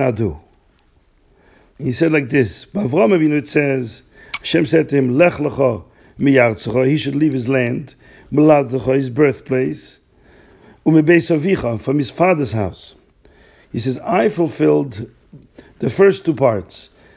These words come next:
I went me'artzecha," I had to wander out of my city and my country, "Mimoladecha," the place I was born.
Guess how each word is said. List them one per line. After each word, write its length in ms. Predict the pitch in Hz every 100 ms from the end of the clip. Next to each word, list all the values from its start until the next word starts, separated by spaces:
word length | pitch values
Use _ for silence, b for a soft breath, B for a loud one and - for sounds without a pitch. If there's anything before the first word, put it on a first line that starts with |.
| B
I 100 | -
went 200 | 135 151
me'artzecha," 760 | 139 110 151 131 147 127 156 220
I 40 |
had 140 | 135 -
to 80 |
wander 360 | 127 143 151 139
out 320 | 135 151 -
of 80 | 170
my 320 | 127 190 147 - B B B
city 420 | - - 156 147
and 120 | 139 120
my 120 | 107
country, 680 | - 147 139 - 139 131 104 _ B B B B -
"Mimoladecha," 720 | 135 127 123 151 165 143 143
the 80 | 127
place 320 | - 151 131
I 80 | 127
was 180 | 113 101
born. 480 | 127 151 147 135